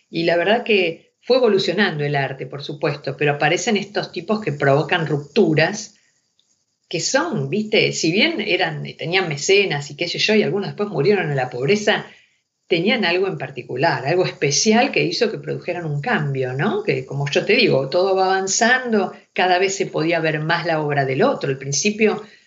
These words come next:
los caminos eran imposibles de recorrer, eh, no se podían conocer demasiado las obras de otros lugares, uno iba haciendo lo que podía.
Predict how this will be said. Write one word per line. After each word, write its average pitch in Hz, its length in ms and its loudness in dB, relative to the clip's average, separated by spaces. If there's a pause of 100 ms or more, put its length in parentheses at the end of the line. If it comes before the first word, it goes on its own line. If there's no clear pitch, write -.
los 143 160 -4
caminos 185 500 0
eran 156 140 0
imposibles 147 460 0
de 139 80 2
recorrer, 156 800 2 (360)
eh, 139 140 -4
no 160 100 2
se 165 140 2
podían 202 380 2
conocer 147 400 -4
demasiado 156 520 -2
las - 200 -6
obras 175 220 -2
de 156 60 -2
otros 151 240 -6
lugares, 156 540 0
uno 196 100 0
iba 180 120 0
haciendo 180 300 -2
lo 147 80 -2
que 143 120 -4
podía. 175 600 2